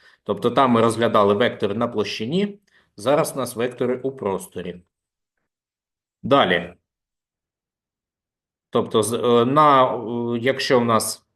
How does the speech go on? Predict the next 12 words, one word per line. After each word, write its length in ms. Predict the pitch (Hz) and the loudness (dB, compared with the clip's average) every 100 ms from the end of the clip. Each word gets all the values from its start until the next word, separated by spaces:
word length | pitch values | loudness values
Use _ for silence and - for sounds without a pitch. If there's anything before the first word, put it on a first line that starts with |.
| _ _ | _ _
на 220 | 117 131 | 0 2
осі 340 | 120 120 - 110 | 2 -2 -4 -2
вектори 460 | 107 101 113 107 | -2 -2 -4 -2
розташовані, 680 | 107 104 - - 110 104 107 | -2 -4 -8 -10 -6 -4 -4
вони 220 | 104 104 | -4 -6
будуть 340 | 95 98 98 98 | -6 -6 -8 -8
мати 220 | 95 104 | -8 -4
ось 140 | 110 | -6
такі 240 | - 151 208 | -6 -4 -4
координати. 720 | 202 160 143 147 147 143 127 - - - _ _ | 0 0 0 -4 -4 -4 -10 -10 -20 -20 _ _
Тобто, 460 | 107 95 107 104 - | -10 -6 -2 -2 -4
і-, 300 | - - - | -18 -20 -20